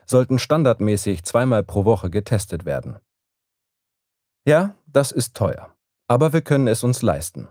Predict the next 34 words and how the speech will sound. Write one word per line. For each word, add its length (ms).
Smart 580
setzt 400
auf 220
Eigenverantwortung 1040
und 180
ermöglicht 540
uns, 360
langfristig 760
mit 160
dem 140
Virus 320
zu 120
leben, 400
ohne 260
das 160
komplette 440
öffentliche 520
Leben 380
immer 320
wieder 200
herunterzufahren. 920
Dabei 260
bietet 320
es 220
trotzdem 540
Flexibilität. 1040
Wenn 220
zum 180
Beispiel 380
die 120
Infektionszahlen 920
nach 120
oben 340
gehen, 280